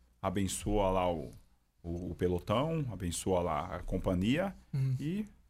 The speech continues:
Speaker 1: e vão embora. Então, eles fazem esse trabalho. Tem, hoje em dia tem muito esse, esse tipo de trabalho dentro da polícia.
Speaker 2: Hum.
Speaker 1: E os P Ms de Cristo, eles dão essa,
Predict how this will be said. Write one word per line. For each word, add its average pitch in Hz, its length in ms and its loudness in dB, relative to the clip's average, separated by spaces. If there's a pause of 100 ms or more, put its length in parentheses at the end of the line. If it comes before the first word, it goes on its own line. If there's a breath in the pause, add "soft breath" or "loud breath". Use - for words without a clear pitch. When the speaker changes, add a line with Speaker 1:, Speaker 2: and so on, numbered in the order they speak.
(280)
Speaker 1:
e 135 80 -4
vão 143 140 2
embora. 123 220 4
Então, 123 180 2
eles 165 160 -4
fazem 165 340 2
esse 160 160 -4
trabalho. 120 320 2
Tem, 175 300 4
hoje 120 260 4
em - 20 2
dia 131 160 2
tem 143 160 0
muito 123 400 2
esse, - 300 -8 (260)
esse - 100 -18
tipo 92 240 -4
de 82 120 -4
trabalho 87 400 0
dentro 87 260 0
da 90 80 0
polícia. 85 640 -4 (320 soft breath)
Speaker 2:
Hum. 135 120 -2
Speaker 1:
E 123 80 6
os 147 80 2
P 160 160 6
Ms 160 160 0
de 127 100 0
Cristo, 180 420 2
eles 131 220 2
dão 147 180 0
essa, 165 480 0